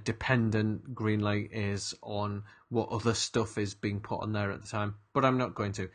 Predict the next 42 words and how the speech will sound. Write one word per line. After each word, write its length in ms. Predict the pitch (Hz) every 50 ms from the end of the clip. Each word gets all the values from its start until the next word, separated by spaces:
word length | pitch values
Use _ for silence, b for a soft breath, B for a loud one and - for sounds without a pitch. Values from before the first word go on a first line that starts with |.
| b b _
Go 160 | - 190 185
back 280 | 156 156 139 131 - -
and 140 | 120 113
listen 280 | 113 120 113 - 117 110
to 380 | - - 113 110 113 113 110 - -
the 280 | 113 104 101 101 98 -
last 340 | 95 113 113 110 - - -
episode 500 | 98 - - - - - 98 98 90 -
if 180 | - 107 104 -
you 80 | 113 107
haven't 260 | 101 117 113 117 104
already, 500 | - 104 101 101 104 98 101 98 98 95 B B B B B
and 140 | - 110 110
if 140 | 107 104 -
you're 100 | 110 104
interested 500 | 110 110 104 107 104 98 - - - 101
in 100 | 98 98
all 120 | 95 95
of 100 | 98 90
that 180 | - 101 - -
kind 180 | - 107 101 98
of 80 | 101
stuff. 340 | - - 139 135 123 - - B B B B B B B B B _ _ _ _ _ _ _ _ _ _ _ - - _
Uh, 340 | 131 123 117 113 113 117 110 - _ _
but 100 | - 165
yeah, 180 | 160 147 123 104 - _
so 160 | - - 156
it's 120 | 147 123
quite 200 | - - 135 123
exciting. 380 | 92 - - 120 107 104 101 104 B B B B B B B B B _ _ _
Then 600 | - 190 190 120 110 123 147 165 156 139 127 131 - _
the 280 | - 135 127 123 - -
excitement 640 | 120 117 - - - 135 127 131 139 151 165 -
<laughs> 0 |
kind 320 | - - 107 113 101 -
of, 160 | 156 - - 123 123 92 - - _
kind 220 | - 123 131 123
of 120 | 120 104 110
wanes 400 | 120 127 123 120 117 117 110 110
a 60 | 107
little 220 | 107 104 78 98
bit, 160 | 101 110 95